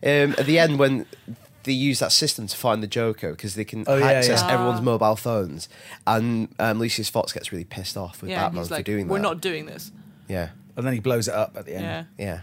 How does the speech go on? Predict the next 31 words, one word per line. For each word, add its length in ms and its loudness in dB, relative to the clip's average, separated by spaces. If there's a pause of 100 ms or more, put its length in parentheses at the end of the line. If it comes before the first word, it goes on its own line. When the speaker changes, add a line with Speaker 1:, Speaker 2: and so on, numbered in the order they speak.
Speaker 2:
But 80 -12
the 80 -16
technology's 540 0
still 200 2
there. 140 6
Speaker 1:
Maybe 120 6
that's 200 6
it. 160 6
Speaker 2:
He 40 2
Speaker 1:
Doc 100 6
Speaker 2:
can 60 0
rebuild 320 4
it 80 6
again. 380 4 (260)
Speaker 1:
Um, 360 4 (120)
Doc, 220 2 (100)
Doc 200 2
Matrix 500 -2
will 80 -6
be 100 -10
walking 540 -4
away 180 -4
from 200 -12
an 60 -6
exploding 580 -6
wall 280 -2
of 140 -10 (100)
Xbox 400 -10
Ones. 360 -12 (180)
Speaker 2:
You 160 0 (100)
can't 640 -2